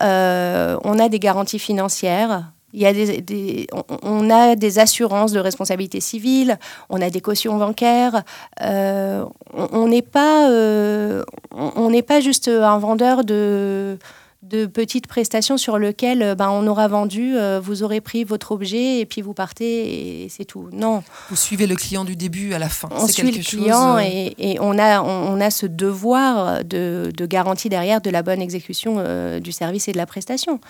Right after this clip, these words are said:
Speaker 1: Euh, il y a des enjeux, euh, euh, financiers et il y a un service qu'on veut donner. C'est, en fait, c'est ça. Les agents de voyage aujourd'hui, euh, ont, euh, cette chose en plus,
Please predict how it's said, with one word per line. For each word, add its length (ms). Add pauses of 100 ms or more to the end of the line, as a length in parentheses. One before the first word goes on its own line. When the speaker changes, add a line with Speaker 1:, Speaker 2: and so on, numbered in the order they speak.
(520)
Speaker 1:
Euh, 320
il 60
y 60
a 40
des 200
enjeux, 340
euh, 540 (160)
euh, 200
financiers 840 (100)
et 260
il 60
y 80
a 100
un 60
service 640
qu'on 160
veut 160
donner. 300
C'est, 140
en 40
fait, 180
c'est 80
ça. 240
Les 240
agents 160
de 60
voyage 260
aujourd'hui, 640 (420)
euh, 520 (180)
ont, 420 (120)
euh, 480
cette 180
chose 160
en 80
plus, 380